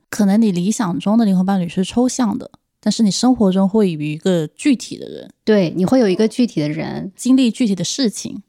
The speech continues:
Speaker 2: 对，其实他是很难，或者是永远是达不到那个状态，但是其实你们自己都是知道的。
Speaker 1: 无限逼近，永不到达。
Speaker 2: 差不多吧。其实他也是不断的在发展，因为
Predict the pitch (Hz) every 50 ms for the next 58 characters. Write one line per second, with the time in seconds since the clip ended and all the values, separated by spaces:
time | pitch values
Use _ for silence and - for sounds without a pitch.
0 | _ _ - 202 190 180 165 143 - _ _ _ _ - - - 269 - - 254
1 | - - - 262 254 - - - 233 208 190 156 - - - 175 160 170 175 170
2 | 175 175 180 190 202 - _ - 277 220 185 220 214 180 175 196 247 262 226 180
3 | 196 175 165 170 - 220 247 226 214 214 202 208 202 - 285 254 190 170 - -
4 | 156 151 180 - _ - 220 208 214 190 - - 208 220 233 208 170 - 160 165
5 | - 185 - 160 - 170 170 165 175 - - 160 160 160 - 170 - _ _ _
6 | _ _ _ _ _ 226 208 214 - - 262 233 214 - 202 214 - - 226 202
7 | 175 202 - _ _ _ _ _ - 180 160 156 170 196 190 175 160 - - -
8 | - _ _ _ _ - - 202 185 180 180 185 190 185 180 175 160 151 190 180
9 | _ _ _ _ - - 247 269 262 - - 285 277 233 175 - - - 185 -
10 | - 175 226 233 233 202 175 165 - 175 165 - 190 202 214 190 - 160 156 160
11 | 185 208 233 233 226